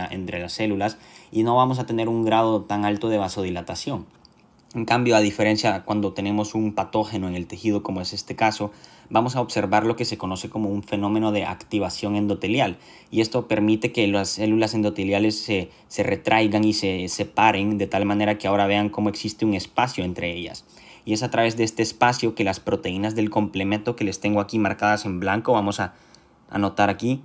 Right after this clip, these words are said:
estas son las proteínas del complemento y lo vamos a abreviar de esta manera, van a poder escaparse a través de estos espacios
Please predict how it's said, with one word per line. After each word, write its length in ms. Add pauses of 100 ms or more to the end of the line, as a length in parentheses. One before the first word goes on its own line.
estas 420
son 260
las 100
proteínas 460
del 100
complemento 540
y 40
lo 100
vamos 260
a 60
abreviar 380
de 60
esta 160
manera, 380 (500)
van 180
a 120
poder 180
escaparse 640
a 80
través 260
de 60
estos 240
espacios 640